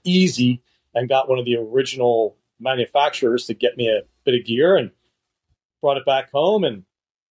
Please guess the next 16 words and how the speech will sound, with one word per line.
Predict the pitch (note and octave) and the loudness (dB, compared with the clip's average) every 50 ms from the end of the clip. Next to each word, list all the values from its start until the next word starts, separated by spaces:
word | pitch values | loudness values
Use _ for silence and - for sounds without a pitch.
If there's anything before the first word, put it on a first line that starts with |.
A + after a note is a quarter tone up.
| _ _ _ _ _ - | _ _ _ _ _ -2
I | A2+ A#2+ B2 _ _ _ _ - | -2 -2 -2 _ _ _ _ -8
just | - E3+ G3+ A3+ A3 - - - | -2 0 0 0 0 -2 -2 -2
about, | G3+ - - D#3+ D3 C#3+ C#3+ C#3+ - _ _ _ _ _ _ _ _ _ _ _ _ _ _ - | -2 0 0 2 2 2 2 0 -2 _ _ _ _ _ _ _ _ _ _ _ _ _ _ -6
ah, | F5+ E5+ - - - - _ _ _ _ - - F#3+ | -2 -2 -2 -2 -4 -10 _ _ _ _ -8 -4 -2
I | A3 | 0
didn't | C#4+ F#3+ C3 | 0 0 -2
kill | - - F3+ D#3+ C3 | 0 0 0 0 0
myself, | A2 G#2+ - - C3 B2 - - | -2 -4 -4 -2 -2 -2 -2 -2
but | - B2+ | 0 0
I | C#3 C#3 | 0 0
just | B2+ - A#3+ - - | -2 -4 -10 -4 -4
about | G3 D3 D#3+ D3+ D3+ C#3+ - _ _ _ _ _ _ _ _ _ _ _ _ _ _ _ | -2 0 2 2 2 2 -2 _ _ _ _ _ _ _ _ _ _ _ _ _ _ _
hurt | - F#3 F#3 - | -2 -2 0 0
myself | - C3+ B2+ - - C3+ B2 B2 - - | -2 -4 -2 0 0 0 0 0 -2 -2
really | C3 C#3 D3 D3 D3 C#3 | 0 0 2 2 0 0
bad. | B2 C3+ B2 B2 A2+ G#2+ G2+ G2+ G#2 - | 0 2 2 2 2 2 0 -2 -4 -6